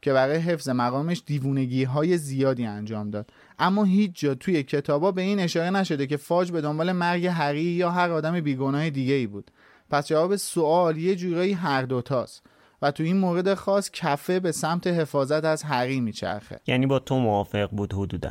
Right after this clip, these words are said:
Speaker 1: تقریباً، آره. جوجه اردک زشت هم برامون نوشته فاج آدم بدی نبود. حمایتش از هری جلو قاتل زنجیره‌ای که به خاطر قتل والدینش تو آزکابان بود این حرف رو تایید می‌کنه.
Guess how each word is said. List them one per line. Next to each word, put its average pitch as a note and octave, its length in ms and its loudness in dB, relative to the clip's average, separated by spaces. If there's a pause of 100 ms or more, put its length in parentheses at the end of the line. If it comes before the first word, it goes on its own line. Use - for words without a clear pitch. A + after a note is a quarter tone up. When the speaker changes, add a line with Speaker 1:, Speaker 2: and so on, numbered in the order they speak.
(100)
Speaker 1:
تقریباً، C3+ 640 0
آره. G#2+ 320 -4
جوجه F3+ 300 0
اردک F3+ 460 -2
زشت G3 480 -2
هم G3+ 260 0
برامون F3+ 380 2
نوشته E3+ 420 0
فاج G3+ 360 4
آدم F#3+ 260 0
بدی F#3 320 0
نبود. D3+ 340 -2 (520)
حمایتش E3+ 640 2
از F#3 180 0
هری D#3+ 440 0
جلو D#3+ 280 2
قاتل F3+ 400 2
زنجیره‌ای D3+ 680 0
که F#3+ 140 -2
به E3 120 0
خاطر D3+ 320 -2
قتل F3 360 -2
والدینش D3 680 0
تو C#3 120 -2
آزکابان C3+ 640 0
بود E3+ 220 0
این F3 140 -2
حرف F3 260 0
رو F#3 80 0
تایید C#3+ 420 0
می‌کنه. G#2+ 440 -8